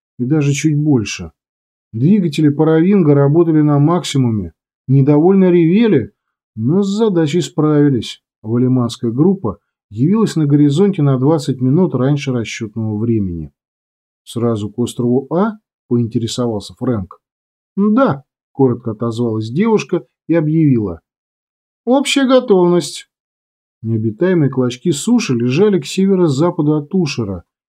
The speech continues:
и, согласно заключённому сто лет назад договору,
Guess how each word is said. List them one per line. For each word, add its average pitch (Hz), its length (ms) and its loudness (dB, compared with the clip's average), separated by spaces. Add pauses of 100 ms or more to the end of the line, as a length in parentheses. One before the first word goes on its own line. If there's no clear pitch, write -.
(100)
и, - 60 -20
согласно 151 540 0
заключённому 143 720 0
сто 175 220 0
лет 185 200 0
назад 160 380 0
договору, 151 680 2